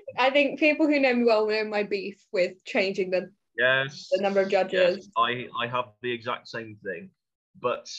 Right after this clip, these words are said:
Speaker 2: um, yeah, um, his show dance, unfortunately, was a bit too lift central.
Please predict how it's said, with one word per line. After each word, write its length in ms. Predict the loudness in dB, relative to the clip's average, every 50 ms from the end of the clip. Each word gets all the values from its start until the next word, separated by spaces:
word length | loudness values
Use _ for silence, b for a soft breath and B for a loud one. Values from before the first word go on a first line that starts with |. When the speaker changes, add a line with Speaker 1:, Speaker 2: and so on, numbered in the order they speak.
| -14 _ -8
Speaker 2:
um, 500 | -6 -6 -6 -6 -10 -14 -14 -16 -18 -20 _ _ _ _ _ _ _ _ _ _ _
yeah, 380 | -10 -4 0 0 2 2 0 0 -2
um, 320 | -2 -2 -2 -4 -6 -10
his 200 | -10 -8 -6 -6
show 300 | -6 -4 -2 -2 -2 -2
dance, 420 | -2 -2 0 0 0 -2 -4 -8 -10
unfortunately, 840 | -12 -10 -8 -6 -6 -6 -8 -8 -10 -10 -8 -6 -6 -6 -6 -6 -8
was 180 | -10 -8 -6
a 60 | -8
bit 260 | -8 -6 -6 -6 -6 -6 -10 _ _ -18 -14 -8
too 240 | -4 -4 -4 -4 -6 -4
lift 300 | -4 -4 -4 -4 -10 -18
central. 800 | -6 -4 -4 -2 -2 -6 -10 -8 -6 -4 -4 -4 -6 -6 -10